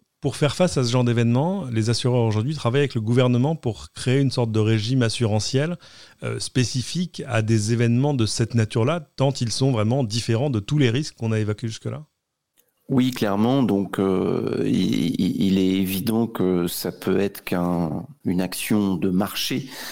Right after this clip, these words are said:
Speaker 2: en réunissant plusieurs assureurs et, euh, euh, bien entendu, les différents gouvernements, euh, impliqués. Euh, c'est le cas de la France pour, euh, répondre à ce type de risque et de, et, et de pandémie et donc, euh, de,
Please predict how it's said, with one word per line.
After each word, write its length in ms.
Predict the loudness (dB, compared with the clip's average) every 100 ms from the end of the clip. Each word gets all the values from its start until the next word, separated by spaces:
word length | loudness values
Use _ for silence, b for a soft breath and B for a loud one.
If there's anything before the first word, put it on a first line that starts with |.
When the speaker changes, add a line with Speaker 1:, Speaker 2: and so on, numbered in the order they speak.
| B B
Speaker 2:
en 140 | -4
réunissant 680 | 0 0 2 2 0 -2 -4
plusieurs 420 | -2 -2 0 0
assureurs 680 | -2 0 0 2 2 2 0 0
et, 300 | 2 2 2
euh, 120 | 0 -4 B B B -6
euh, 100 | -2
bien 200 | 0 0
entendu, 440 | -2 -4 -2 0
les 160 | 0 0
différents 460 | -2 -2 0 0
gouvernements, 600 | 2 2 2 2 2 2
euh, 120 | 2
impliqués. 640 | 0 -2 -4 -4 -2 -4 -6 B B B -4
Euh, 120 | -4
c'est 180 | -4 -6
le 40 |
cas 200 | -4 -4
de 100 | -2
la 100 | -2
France 320 | -2 -4 -4
pour, 480 | -4 -2 0 2 -2 B B B
euh, 80 | -8 -4
répondre 540 | -2 -2 0 2 2
à 60 | 0
ce 160 | -4
type 380 | -6 -6 -8 -8 -8
de 180 | -2 0
risque 360 | 0 -2 -4
et 60 | -8
de, 80 | -8
et, 260 | -8 -8 -8
et 100 | -10
de 40 |
pandémie 640 | -4 -2 0 2 2 2
et 60 | 0
donc, 280 | 0 -2 -2
euh, 100 | -2
de, 220 | -2